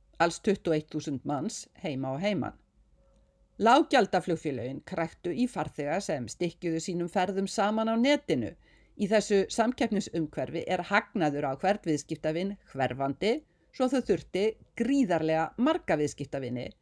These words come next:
til að umsvifin borguðu sig. Í viðbót eyddi Cook stórum fúlgum í að kaupa og byggja net dótturfélaga.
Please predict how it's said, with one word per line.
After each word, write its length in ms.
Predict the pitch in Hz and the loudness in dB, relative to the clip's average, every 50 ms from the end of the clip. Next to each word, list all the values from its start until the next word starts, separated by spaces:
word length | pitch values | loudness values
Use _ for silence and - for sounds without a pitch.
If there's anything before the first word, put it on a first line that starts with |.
| _ _ _ | _ _ _
til 160 | - 233 233 | -2 0 0
að 160 | 226 202 160 | 0 0 -2
umsvifin 320 | 135 - 175 170 175 190 - | -4 -4 -4 -4 -4 0 0
borguðu 400 | 285 285 285 - 143 110 107 - | 0 0 0 -2 -4 -4 -4 -8
sig. 160 | - - - _ _ _ _ _ _ - _ _ _ _ _ _ _ - _ _ - - | -10 -12 -14 _ _ _ _ _ _ -20 _ _ _ _ _ _ _ -20 _ _ -6 -2
Í 60 | 165 | 2
viðbót 420 | 160 165 160 156 - 214 233 233 - - | 4 4 4 4 4 2 2 2 2 -2
eyddi 240 | 160 156 - - - | -2 -2 -2 -8 -8
Cook 360 | - - 160 196 - - - - | -2 -2 -2 -2 -2 -8 -18 -18
stórum 600 | - - - - 196 208 214 220 202 190 180 170 | -16 -4 2 4 4 4 4 4 2 0 0 -2
fúlgum 480 | - - 185 165 156 - - 160 170 185 | 0 0 0 0 0 -2 -2 -2 -2 -2
í 60 | 170 156 139 | -2 -2 -4
að 100 | 131 123 - - | -4 -6 -4 -2
kaupa 380 | 185 151 151 151 - - 165 180 185 | 0 0 0 0 0 -2 0 2 2
og 140 | 156 135 139 - | 0 0 -2 -2
byggja 460 | 165 165 165 _ - 190 180 185 - - 175 | -4 -4 -4 _ -4 -2 -2 -2 -2 -2 -2
net 320 | 165 143 135 143 - - - - - | -2 -2 -2 -4 -6 -10 -12 -2 0
dótturfélaga. 640 | 220 214 - - 170 - 165 127 120 113 95 92 | 0 0 0 -4 -6 -4 -6 -6 -4 -4 -4 -4